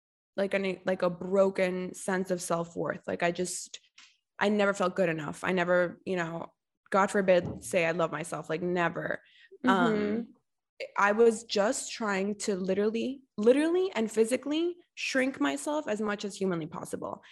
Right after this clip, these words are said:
Speaker 1: and dim myself as much as humanly possible and try to not be seen as much as humanly possible.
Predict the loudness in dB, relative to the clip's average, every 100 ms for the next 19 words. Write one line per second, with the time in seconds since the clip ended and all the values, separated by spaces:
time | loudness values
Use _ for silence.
0 | -12 -2 0 0 0 8 8 8 0 -2
1 | -2 -2 -2 -2 -4 -4 -6 -4 -4 -4
2 | -6 -8 -6 -4 -2 -2 0 0 -2 -6
3 | -12 _ _ -6 0 2 2 2 0 0
4 | -4 -6 -2 0 0 -2 -6 -10 _ -2
5 | 0 0 -2 -4 -4 -4 -6 -6 -6 -4
6 | -4 -6